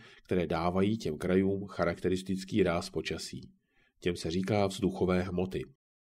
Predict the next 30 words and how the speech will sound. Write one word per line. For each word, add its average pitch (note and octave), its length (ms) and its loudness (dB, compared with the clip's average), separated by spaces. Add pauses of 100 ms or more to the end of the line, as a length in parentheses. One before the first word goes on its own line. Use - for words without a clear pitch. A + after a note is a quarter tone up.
(280)
Vlastně F#2+ 280 4
jsou B2 200 10
na G2+ 100 4
celé A2 280 4
zeměkouli A2 540 4
jen A2 180 4
čtyři G2+ 400 2
typy G#2+ 320 0
takových E2+ 360 -2
vzduchových F2 520 -2
hmot. D#2 300 -8 (680)
V - 140 -20
polárních E2+ 560 -4
oblastech F#2+ 540 4
je G2+ 80 6
to G2+ 100 4
na E2+ 100 2
severní G2 460 0
polokouli F#2+ 560 6 (220)
arktická G2 760 0
vzduchová F2+ 540 0
hmota. E2+ 480 -6 (680)
Potom C#3+ 300 2
tady A2 220 4
u F2 120 -2
nás, E2+ 500 0
v E2 160 -8
mírných G2 420 2
zeměpisných F#2 640 0
šířkách, G2+ 580 -2